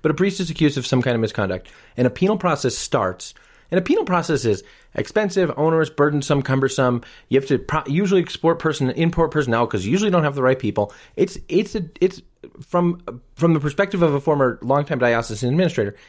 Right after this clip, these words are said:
it's a pain to do a penal process. And so what sometimes happens, even through sort of negligence, is that a penal process starts and then it kind of fizzles out, and the guy can be in limbo for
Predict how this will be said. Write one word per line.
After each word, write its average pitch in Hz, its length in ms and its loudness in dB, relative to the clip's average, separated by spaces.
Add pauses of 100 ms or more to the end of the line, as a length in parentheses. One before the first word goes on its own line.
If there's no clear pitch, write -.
it's 370 160 2
a - 40 2
pain 98 520 -8
to - 100 -6
do 104 140 0
a - 20 -2
penal 95 220 -2
process. 92 400 -6
And 127 120 -4
so 156 120 0
what 151 160 2
sometimes 226 340 0
happens, 98 380 -6 (380)
even 208 240 0
through 170 160 -2
sort 151 160 2
of 113 100 -6
negligence, 139 580 0
is 107 140 -4
that 107 280 0 (360)
a 113 60 -4
penal 202 260 0
process 160 380 -2
starts 165 420 -2
and 127 100 0
then 120 80 4
it 127 60 2
kind 127 160 -2
of 107 80 -8
fizzles 123 380 0
out, 120 320 -2
and 117 100 -2
the 117 60 -2
guy 131 200 0
can 135 200 -2
be 117 100 2
in 110 140 0
limbo 123 320 2
for 101 280 0